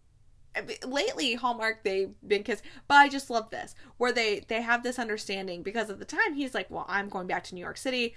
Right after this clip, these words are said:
and she thinks she's taking this job in Denver.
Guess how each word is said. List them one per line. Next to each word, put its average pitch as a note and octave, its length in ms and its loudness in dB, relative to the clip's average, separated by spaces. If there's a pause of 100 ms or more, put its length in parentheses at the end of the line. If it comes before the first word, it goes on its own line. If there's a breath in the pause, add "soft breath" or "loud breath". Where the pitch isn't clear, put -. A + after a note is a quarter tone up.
(260 loud breath)
and G3+ 120 -4
she G#3 520 -4 (320 soft breath)
thinks G#3+ 260 -4
she's G#3 180 -4
taking F#3+ 280 -4
this F3+ 140 -8
job D#3+ 220 -2
in D#3+ 120 -10
Denver. B3 440 2